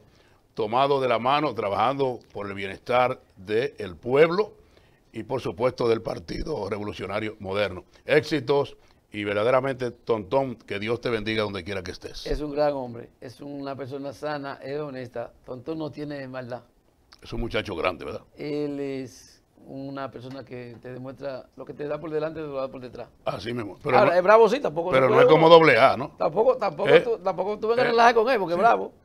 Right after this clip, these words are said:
Speaker 1: No es como doble A. La semana pasada tuve un programa para la televisión dominicana en la cual estuve hablando de doble A.
Speaker 2: Eso es Alcohólico Anónimo.
Speaker 1: No, no, no, no, no.
Speaker 2: Sí,
Speaker 1: Sí.
Speaker 2: Alcohólico Anónimo tiene las siglas en inglés, en,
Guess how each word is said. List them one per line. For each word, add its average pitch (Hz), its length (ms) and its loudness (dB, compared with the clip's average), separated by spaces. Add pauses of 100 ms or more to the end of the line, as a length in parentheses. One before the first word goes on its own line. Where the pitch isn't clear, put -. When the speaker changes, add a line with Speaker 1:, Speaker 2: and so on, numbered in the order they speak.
(180)
Speaker 1:
No 123 100 -10
es 117 60 -6
como 151 220 2
doble 147 220 8
A. 135 80 8
La 123 120 4
semana 127 320 -2
pasada 135 400 4
tuve 123 160 -8
un 127 80 -10
programa 117 500 0
para 85 240 -4
la 87 140 -4
televisión 92 420 -8
dominicana 110 540 -6 (580)
en 104 140 -8
la 104 140 -2
cual 120 240 2
estuve 120 320 -4
hablando 107 500 -4
de 98 140 -6
doble 92 320 -6
A. 69 160 -6 (1000)
Speaker 2:
Eso 143 180 -4
es 185 60 8
Alcohólico 185 360 4
Anónimo. 156 380 -4 (480)
Speaker 1:
No, 98 180 -10
no, 90 140 -10
no, 73 140 -16
no, 73 120 -20
no. - 120 -20 (100)
Speaker 2:
Sí, 226 520 -4
Speaker 1:
Sí. 113 120 -10
Speaker 2:
Alcohólico 208 400 0
Anónimo 240 320 2
tiene 233 180 2
las 226 140 2
siglas 233 280 6
en 214 140 2
inglés, 202 300 -2
en, 196 140 2